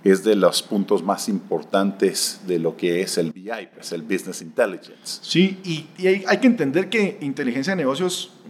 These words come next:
Speaker 2: pues, va a depender, digamos, Octus está orientada a, a atender empresas que ya tengan implementado E R Ps, C R Ms y, y todo el tipo de software que consolide y que administre información y que la controle, porque si no,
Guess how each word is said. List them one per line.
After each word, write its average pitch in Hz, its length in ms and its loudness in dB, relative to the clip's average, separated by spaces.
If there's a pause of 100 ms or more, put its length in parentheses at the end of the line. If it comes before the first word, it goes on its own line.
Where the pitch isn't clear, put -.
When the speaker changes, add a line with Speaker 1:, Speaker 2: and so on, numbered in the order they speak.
(220)
Speaker 2:
pues, - 340 -6 (300)
va 139 100 6
a 165 40 2
depender, 147 640 -2
digamos, 131 360 -6
Octus 135 240 -12
está 139 200 -2
orientada 151 720 2 (360)
a, 117 380 -2
a - 20 -2
atender 113 420 -2
empresas 151 520 -2
que 107 240 -8
ya 120 240 -6
tengan 147 480 -2
implementado 123 960 0
E 123 160 -2
R 117 200 -2
Ps, 139 260 -2 (160)
C 117 240 0
R 113 260 0
Ms 127 360 -2 (380)
y, 117 240 0
y 113 40 -8
todo 143 240 6
el 143 80 2
tipo 165 500 0
de 113 100 -2
software 160 560 2
que - 160 -6
consolide 117 640 0
y - 20 -2
que - 120 -4
administre 113 480 2
información 120 640 2
y 95 100 -2
que - 180 -6
la 92 140 -6
controle, 117 380 4
porque - 520 -6
si 120 140 -4
no, 170 320 0